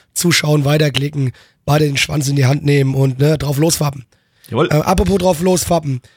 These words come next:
Speaker 1: Gabby, ich hab ja gehört, du stehst auch so auf diese gezeichneten Damen.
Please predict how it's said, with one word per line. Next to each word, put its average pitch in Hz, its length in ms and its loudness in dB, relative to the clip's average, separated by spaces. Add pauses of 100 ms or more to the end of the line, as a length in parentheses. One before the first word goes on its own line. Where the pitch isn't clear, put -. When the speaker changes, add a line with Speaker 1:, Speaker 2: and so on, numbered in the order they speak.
(200)
Speaker 1:
Gabby, 165 400 0 (500)
ich 160 160 2
hab 185 120 2
ja 190 80 2
gehört, 190 520 0
du 170 60 -4
stehst 185 320 -2
auch 175 100 2
so 165 140 0
auf 156 80 -2
diese 156 220 -6
gezeichneten 160 600 -2
Damen. 156 460 0